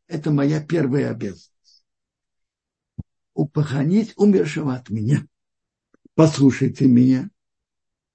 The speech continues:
и попросите за меня Эфрон, сын Цох-, Цохара, чтобы он мне дал пещеру, двойную пещеру Махпейру, которая у него,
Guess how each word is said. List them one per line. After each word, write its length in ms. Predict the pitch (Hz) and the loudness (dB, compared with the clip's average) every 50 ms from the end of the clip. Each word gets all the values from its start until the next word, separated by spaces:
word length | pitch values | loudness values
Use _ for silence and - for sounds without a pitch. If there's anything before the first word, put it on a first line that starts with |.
| _ _ _ _ _ _ _ _ _ _ - | _ _ _ _ _ _ _ _ _ _ -2
и 180 | 170 165 156 | 4 4 4
попросите 760 | 151 - 156 143 - 147 143 131 - - 233 208 165 151 151 131 | 4 4 -2 0 2 0 0 0 0 -2 -2 -2 0 2 2 2
за 160 | 113 135 135 | 4 4 4
меня 400 | 123 123 123 156 202 220 202 - - | 4 4 4 4 2 -2 -2 -4 -2
Эфрон, 440 | - 202 196 202 220 180 170 151 | -2 -2 -2 -2 -4 -2 -2 -2
сын 300 | 147 - 160 190 208 208 | -2 0 2 2 2 2
Цох-, 320 | - - 98 82 - - _ _ | 0 -8 -12 -12 -12 -20 _ _
Цохара, 500 | - - 90 - - - - - _ _ _ _ _ _ _ _ _ _ _ _ _ _ _ _ _ _ _ _ _ _ _ _ _ _ _ _ _ _ _ _ _ _ _ _ _ _ _ _ _ _ _ _ _ _ _ _ _ _ _ _ _ _ _ _ _ _ _ _ _ _ _ _ _ _ _ _ _ _ | -16 -16 -16 -16 -18 -20 -20 -20 _ _ _ _ _ _ _ _ _ _ _ _ _ _ _ _ _ _ _ _ _ _ _ _ _ _ _ _ _ _ _ _ _ _ _ _ _ _ _ _ _ _ _ _ _ _ _ _ _ _ _ _ _ _ _ _ _ _ _ _ _ _ _ _ _ _ _ _ _ _
чтобы 400 | _ - - 160 160 151 156 208 | _ -2 4 6 6 8 8 8
он 100 | 214 190 | 8 8
мне 220 | 151 135 131 139 131 | 6 6 6 4 4
дал 400 | 113 - 208 262 320 - - _ _ _ _ _ _ _ _ _ _ _ _ | 0 -2 -2 -2 -2 -4 -10 _ _ _ _ _ _ _ _ _ _ _ _
пещеру, 720 | - 151 160 156 147 - - 208 202 190 190 190 175 151 _ _ _ _ | 0 2 2 2 2 0 2 2 4 4 4 2 0 -2 _ _ _ _
двойную 640 | 120 117 147 160 160 156 151 143 139 151 165 165 147 | -6 0 4 4 6 6 6 6 4 4 4 0 -2
пещеру 440 | - 170 160 - - 160 147 147 147 | -6 -8 -10 -6 -4 -2 -2 0 0
Махпейру, 600 | 143 135 123 - - - 160 165 151 127 131 117 | -2 -4 -6 -8 -10 -8 -4 -4 -2 -2 -4 -6
которая 440 | - 127 120 - 131 123 123 123 127 | -6 -10 -10 -8 -6 -4 -4 -2 -2
у 40 | 127 | -2
него, 440 | 123 120 - - - 120 127 - | -2 -4 -6 -8 -14 -16 -16 -16